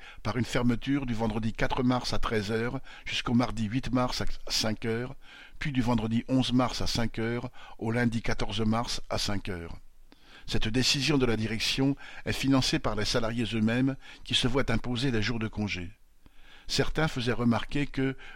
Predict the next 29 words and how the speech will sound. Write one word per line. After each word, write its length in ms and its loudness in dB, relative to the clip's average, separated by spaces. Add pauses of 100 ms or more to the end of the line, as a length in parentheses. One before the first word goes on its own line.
vu 180 -2
le 120 2
rythme 320 -2
du 120 -2
travail, 540 -2 (260)
ils 140 2
n'avaient 200 2
rien 240 2
contre 260 -2
un 40 0
week-end 380 0 (120)
de 120 -6
quatre 320 0
jours, 400 -2 (400)
mais 100 2
que 80 2
ce 120 4
n'était 240 2
pas 240 4
à 160 0
eux 120 0
de 80 -2
payer 460 -2 (220)
pour 120 -4
les 100 2
problèmes 460 0
logistiques 640 0
de 100 -2
Michelin. 460 2